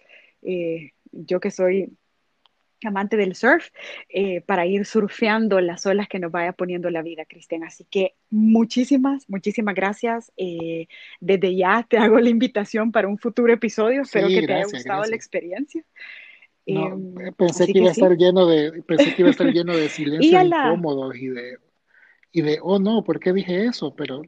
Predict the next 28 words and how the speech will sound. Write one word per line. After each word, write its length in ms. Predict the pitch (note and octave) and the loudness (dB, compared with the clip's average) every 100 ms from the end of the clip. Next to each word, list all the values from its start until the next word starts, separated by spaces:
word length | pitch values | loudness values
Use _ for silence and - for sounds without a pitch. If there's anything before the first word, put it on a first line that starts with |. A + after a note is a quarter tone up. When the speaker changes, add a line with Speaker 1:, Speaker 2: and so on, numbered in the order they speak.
| - | -6
Speaker 2:
pero 180 | A3+ | -4
no, 180 | C#4+ D#4+ - _ - | -4 -8 -12 _ -6
van 280 | G#3 G#3 G#3+ | -4 -4 -8
bien. 500 | C4 F#3 F#3+ B3 D#3 - - _ _ _ _ _ _ _ _ _ _ _ - _ | -16 -6 -2 -2 -4 -12 -20 _ _ _ _ _ _ _ _ _ _ _ -20 _
Speaker 1:
<laughs> 800 | C#4 D4 - - C4 - D4 - _ _ _ - _ | 0 0 -4 -12 -14 -12 -16 -18 _ _ _ -20 _
Y 120 | C4 | -2
a 80 | A3+ | 0
la 140 | A3+ G#3+ | 0 0
vez, 180 | A#3+ A3+ E4+ F4 _ _ _ - - - | 0 0 -6 -6 _ _ _ -18 -18 -6
y 100 | B3+ | -2
a 60 | A3 | 0
la 100 | G#3+ | 0
vez 160 | A3+ | -2
creo 140 | C#4+ C4 | 0 -2
que 80 | |
fue 140 | C4+ A#3+ | -4 -4
una, 180 | B3 G3 | -6 -6
una 220 | A3+ B3+ | -8 -6
conversación 560 | C4 A3 G3+ F3+ A3 A3 | -4 -4 -6 -8 -8 -6
súper 260 | B3+ C4 | -4 -2
Speaker 2:
Gracias, 200 | B3 F#3+ | -2 -4
Speaker 1:
fluida 180 | G#3 A#3 | -2 -2
y 40 | G#3 | -2
yo 60 | F#3+ | -4
Speaker 2:
gracias. 160 | F#3+ G3 | -8 -6
Speaker 1:
disfruté 380 | G3+ G3 F3+ F#3 | -6 -6 -4 -2
el 80 | |
episodio. 560 | G3 G3+ - - - D3+ | -2 -6 -10 -12 -14 -20